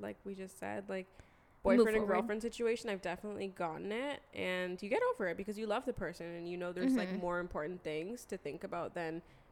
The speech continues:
Speaker 1: the mediocre shit, like ass cracks and dirty nails.
Speaker 2: <laughs>
Speaker 1: <laughs> So you just get over it. But, like, again, um,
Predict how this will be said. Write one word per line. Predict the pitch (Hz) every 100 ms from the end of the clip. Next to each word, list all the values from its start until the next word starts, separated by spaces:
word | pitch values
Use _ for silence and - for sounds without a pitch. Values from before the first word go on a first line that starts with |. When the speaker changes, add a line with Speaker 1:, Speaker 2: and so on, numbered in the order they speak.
| -
Speaker 1:
the | 208
mediocre | 185 180 180 160 170 185
shit, | - 135 90 85
like | 165 -
ass | 170 165 -
cracks | - 170 - - -
and | 175
dirty | 170 160
nails. | 165 147 170 214 427 -
Speaker 2:
<laughs> | 415 622 - 719 - - - - -
Speaker 1:
<laughs> | - - - - - - 539 523 -
So | -
you | 294
just | 311 339
get | 285
over | 262 269 240
it. | 185 175
But, | - 196
like, | 190 185 - - - -
again, | 196 175 160 170 180 -
um, | 165 165 165 160